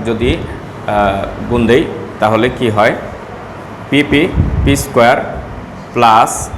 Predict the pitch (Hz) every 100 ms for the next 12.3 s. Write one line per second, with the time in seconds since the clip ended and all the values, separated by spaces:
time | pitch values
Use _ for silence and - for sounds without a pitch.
0 | - - - 120 147 - - 131 175 -
1 | - - - - - - - - - -
2 | - 113 117 - 135 147 123 110 113 123
3 | 151 - - 123 - 147 180 - - 90
4 | 78 - - - - 135 147 139 120 143
5 | - - 131 - - 135 165 123 - 131
6 | 123 98 90 120 127 151 156 - - -
7 | 110 139 127 123 135 175 - 104 131 110
8 | 101 90 - - - - 135 131 139 135
9 | 156 185 - 120 127 127 143 139 139 135
10 | - 113 113 170 - - - - - -
11 | - - - - - 107 120 131 127 117
12 | 113 110